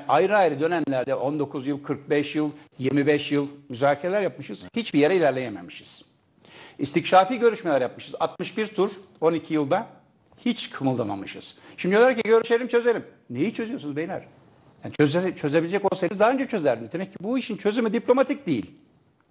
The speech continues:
O zaman bir paket çözüme ihtiyacımız var. Bu paket çözüm yapılmazsa savaş çıkacağını da görüyoruz. İki tarafın savaşçı unsurları denizde çünkü şu an.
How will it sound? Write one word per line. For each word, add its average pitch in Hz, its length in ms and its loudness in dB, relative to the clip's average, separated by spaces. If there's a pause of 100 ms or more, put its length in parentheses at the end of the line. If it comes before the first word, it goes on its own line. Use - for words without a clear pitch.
(460)
O 117 40 -10
zaman 175 160 6
bir 190 80 -4
paket 202 380 -2
çözüme 113 300 -6
ihtiyacımız 92 640 -10
var. 175 280 -4 (500)
Bu 160 80 -4
paket 247 320 2
çözüm 120 320 2
yapılmazsa 180 640 2
savaş 240 300 0
çıkacağını 143 460 0
da 359 60 -8
görüyoruz. 208 500 0 (200)
İki 165 220 -10
tarafın 107 280 -4
savaşçı 135 440 -2
unsurları 120 400 -8
denizde 208 340 2
çünkü 131 200 -10
şu - 160 -10
an. 92 100 -12